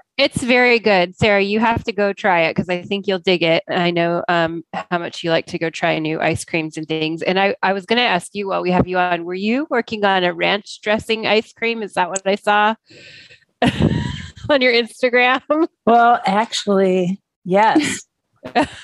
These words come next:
Speaker 2: I've been trying to find someone to make ranch ice cream for about five years now.
Speaker 1: Mm-hmm.
Speaker 2: And last year I was on the Oregon Dairy Industries, um, one of their webinar series, and we talked about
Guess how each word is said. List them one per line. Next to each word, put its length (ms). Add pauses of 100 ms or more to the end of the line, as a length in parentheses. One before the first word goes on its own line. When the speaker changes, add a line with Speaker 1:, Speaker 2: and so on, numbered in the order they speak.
(160)
Speaker 2:
I've 200
been 220
trying 460
to 180
find 480
someone 440
to 120
make 260
ranch 580
ice 280
cream 320
for 220
about 400
five 340
years 360
now. 340 (100)
Speaker 1:
Mm-hmm. 600 (140)
Speaker 2:
And 540 (160)
last 580
year 200
I 40
was 240
on 200
the 80
Oregon 320
Dairy 320
Industries, 880 (200)
um, 520
one 180
of 80
their 160
webinar 480
series, 480
and 100
we 120
talked 300
about 480